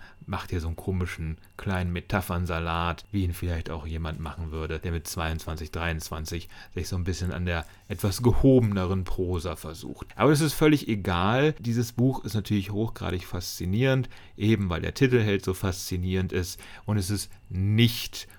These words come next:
ums Verrecken in die Länge gezogen. Es sind schmale hundertpaarundzwanzig Seiten, die Werner Herzog diesem Mann gewidmet hat. Es ist ein kleines Andenken, ein kleines Denkmal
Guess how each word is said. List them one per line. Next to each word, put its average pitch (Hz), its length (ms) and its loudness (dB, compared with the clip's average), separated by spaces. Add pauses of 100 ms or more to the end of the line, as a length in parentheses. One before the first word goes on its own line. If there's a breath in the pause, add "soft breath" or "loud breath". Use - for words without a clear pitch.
(120 loud breath)
ums 98 240 -2
Verrecken 90 480 0
in 87 100 -2
die 87 60 -2
Länge 90 300 0
gezogen. 90 420 -2
Es 87 120 -4
sind 87 280 -6
schmale 95 640 0
hundertpaarundzwanzig 87 1080 -4
Seiten, 123 580 2 (140)
die 104 140 0
Werner 98 260 0
Herzog 90 600 -4
diesem 87 200 -4
Mann 87 220 -2
gewidmet 101 560 -4
hat. 92 240 -4 (260 loud breath)
Es 92 100 -12
ist 90 180 -14
ein 90 160 -6
kleines 101 580 0 (320 loud breath)
Andenken, 113 640 0
ein 90 120 -2
kleines 87 400 -6
Denkmal 98 680 0